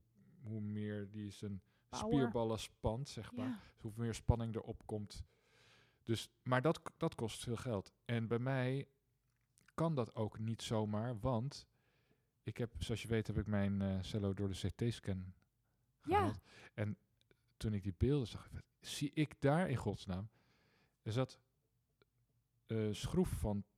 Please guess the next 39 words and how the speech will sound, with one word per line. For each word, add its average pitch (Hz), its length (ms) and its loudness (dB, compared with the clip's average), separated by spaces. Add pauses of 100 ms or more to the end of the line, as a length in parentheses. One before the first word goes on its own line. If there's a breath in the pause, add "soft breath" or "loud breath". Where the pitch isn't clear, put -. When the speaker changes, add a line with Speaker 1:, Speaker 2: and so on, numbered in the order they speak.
(140)
Speaker 1:
tien 185 200 6
centimeter 107 800 -2 (640)
door 151 240 10
de 123 60 4
hals. 113 600 2 (320)
Speaker 2:
Oh. 254 720 -4 (240)
Speaker 1:
Dus, 120 360 2 (420)
eh, 120 360 4 (840)
als 131 260 2
ik 123 220 0
die 117 300 2
hals 131 460 0
zou, 110 560 2
als 110 180 0
ik 110 80 -6
hem 107 140 -2
zou 104 200 2
laten 101 240 0
verhalzen, 113 880 4
zo, 92 280 -2 (160)
zo - 180 -8
noem 101 160 2
je 98 60 2
dat, 104 140 -2 (440 soft breath)
dan, 107 260 4 (460 soft breath)
ja, 90 140 -8
dan 92 100 -4
zou 92 280 -2
er 95 100 -8
die 95 120 -6
schroef - 320 2
eruit 104 320 2
moeten 104 320 2
en 98 80 2
dat 98 160 -2
kost - 320 -6
gewoon 98 220 -4
veel 117 200 0
geld. - 400 0